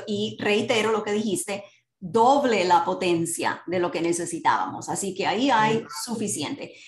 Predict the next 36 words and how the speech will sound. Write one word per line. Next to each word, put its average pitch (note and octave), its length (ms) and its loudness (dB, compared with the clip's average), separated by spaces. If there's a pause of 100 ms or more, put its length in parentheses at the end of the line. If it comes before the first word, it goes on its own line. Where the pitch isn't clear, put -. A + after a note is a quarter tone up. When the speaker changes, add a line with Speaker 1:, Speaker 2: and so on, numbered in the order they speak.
(460)
Speaker 1:
Am, D3+ 280 0
y G#3+ 80 -8
quizás G#3 360 2
por A3+ 140 0
eso A3 220 2
a F#3 40 2
veces G#3 280 0
las F3 160 -2
personas F3 440 -2
lo D3+ 120 -6
sienten E3 600 -2
cuando C#3+ 240 -4
se - 160 -8
toman C#3 340 -2
el B2+ 100 -6
Vertizymes. A2 580 -8
Dicen, G3 360 -2
"Oye, G#3 260 -2
siento A3 480 -4
incomodidad, E3 880 0
como E3 300 -2
que, A2+ 360 -4
como F3 240 -2
que E3+ 220 -4
ahora G#3+ 420 4
estoy A3 340 -4
sintiendo A3+ 380 -4
un A3 120 -2
poco A3+ 240 0
de F#3 100 -2
ardor D3+ 520 0
cuando G3+ 200 -2
me F3 100 -2
lo E3 140 -2
tomé." G#3 400 -4 (240)
Ok, A#3 180 -2